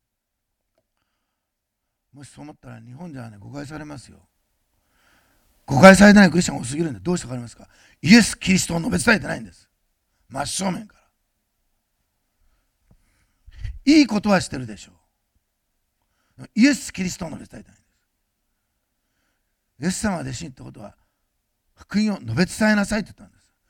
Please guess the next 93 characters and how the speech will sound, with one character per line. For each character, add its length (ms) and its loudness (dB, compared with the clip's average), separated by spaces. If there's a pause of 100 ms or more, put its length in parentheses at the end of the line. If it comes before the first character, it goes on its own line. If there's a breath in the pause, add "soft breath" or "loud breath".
(220)
口 260 -6
を 80 2
開 220 2
い 20 -4
て 80 -6
語 300 0
れ 60 4
っ 40 0
て 60 -14
言 80 -14
っ 20 -20
た 120 -16
ん 60 -20
で 60 -20
す。 60 -20 (500)
そ 140 -6
し 100 -6
て、 280 -6 (420)
癒 200 -4
し 80 -14
の 100 -18
こ 100 -18
と 80 -16
を 40 -14
語 560 -16
り、 180 -12
や 100 -16
っ 40 -18
た 140 -20
ん 80 -20
で 60 -20
す。 180 -20 (1160)
イ 120 2
エ 60 4
ス・ 160 -8
キ 80 -8
リ 60 -8
ス 60 -14
ト 80 -12
が 60 -6
癒 140 -8
し 40 -16
て 40 -20
く 40 -18
だ 60 -16
さ 120 -20
る 60 -20
よ。 80 -20 (280)
イ 100 -2
エ 100 2
ス 100 -10
が 100 -12
解 180 -12
決 120 -16
し 20 -20
て 60 -20
く 20 -20
だ 60 -18
さ 20 -16
る 80 -20
よ。 80 -20 (220)
イ 80 2
エ 80 2
ス・ 120 -8
キ 80 -10
リ 20 -8
ス 40 -14
ト 60 -6
が 40 -18
解 140 -8
放 120 -10
し 40 -16
て 40 -18
く 20 -18
だ 60 -14
さ 80 -16
る 80 -18
よ。 100 -20 (200 soft breath)
イ 100 4
エ 80 4
ス・ 100 -10
キ 60 -10
リ 60 -4
ス 40 -8
ト 100 -6
な 100 0
ら 140 -2 (340 soft breath)
大 200 2
丈 100 0
夫 80 -2
だ 100 -4
っ 60 -10
て。 300 -20